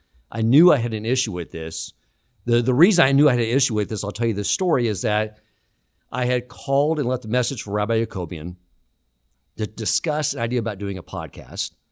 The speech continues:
And I had found out something that day. So when he called me back, I was excited to tell him this. What I had found out was, is that what we already had known is that before I moved to this community,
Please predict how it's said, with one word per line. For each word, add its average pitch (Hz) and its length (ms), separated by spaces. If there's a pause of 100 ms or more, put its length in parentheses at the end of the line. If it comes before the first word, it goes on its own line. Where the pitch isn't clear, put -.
(680)
And 120 100
I 123 100
had 120 120
found 151 340
out 139 180
something 107 300
that 92 220
day. 92 200
So 110 120
when 113 60
he 110 60
called 156 240
me 135 100
back, 123 300
I 110 40
was 90 100
excited 95 480
to - 40
tell 117 160
him 82 120
this. 71 240
What 117 100
I 123 80
had 104 100
found 110 240
out 165 220
was, 92 420 (540)
is 92 140
that 113 400 (760)
what 135 280
we 135 120
already 110 200
had 98 120
known 160 300
is 110 160
that 113 220
before 131 380
I 151 80
moved 131 220
to 113 40
this 98 180
community, 82 560